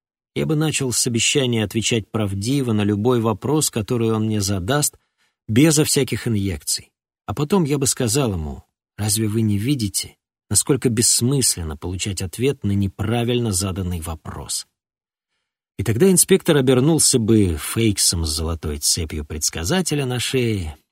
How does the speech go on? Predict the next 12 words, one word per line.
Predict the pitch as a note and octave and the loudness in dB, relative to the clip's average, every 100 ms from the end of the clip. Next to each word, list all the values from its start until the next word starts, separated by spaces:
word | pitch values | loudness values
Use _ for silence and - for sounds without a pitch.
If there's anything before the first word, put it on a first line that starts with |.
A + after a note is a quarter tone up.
| _ _ | _ _
и | G2 | -4
я | G2 | -2
бы | F2 | -2
долго-долго | F2 F#2+ D#3+ C3+ B2+ B2 C3 A2+ G2+ | -4 -2 0 0 0 2 2 0 0
беседовал | G2+ - - B2 G#2+ G2 F#2+ | 0 0 0 0 0 -2 -2
с | - | -2
ним, | G2 G2 D2+ D2 _ | -2 -2 -4 -10 _
причём | - C#2 D#2+ C#2+ | -10 -6 -6 -6
беседовал | D2 - A#2+ A2 F#2 E2+ | -4 -2 -2 -4 -2 -4
бы | E2+ E2 _ _ _ _ _ _ _ _ | -4 -8 _ _ _ _ _ _ _ _
с | - - | -4 -2
удовольствием. | E2+ D#2 D2 D#2+ - - D2 - | -2 -4 -6 -2 0 -2 -8 -16